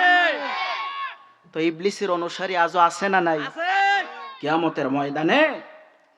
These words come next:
আজকে যাদেরকে নেতৃত্ব দিচ্ছেন আপনি, আল্লাহর কোরআন এক, রাসূলের হাদিস এক, তোমার বুঝার ধরন একরকম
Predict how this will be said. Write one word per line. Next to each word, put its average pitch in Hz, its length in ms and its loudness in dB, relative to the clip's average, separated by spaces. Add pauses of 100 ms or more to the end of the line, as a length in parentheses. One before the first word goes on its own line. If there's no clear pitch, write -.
(880)
আজকে 190 400 -2
যাদেরকে 202 460 -2
নেতৃত্ব 311 640 4
দিচ্ছেন 285 440 6
আপনি, 254 600 6
আল্লাহর 160 400 2
কোরআন 185 400 4
এক, 233 260 10 (460)
রাসূলের 226 420 4
হাদিস 214 540 4
এক, 233 300 12 (500)
তোমার 226 320 4
বুঝার 226 400 4
ধরন 233 320 8
একরকম 214 680 4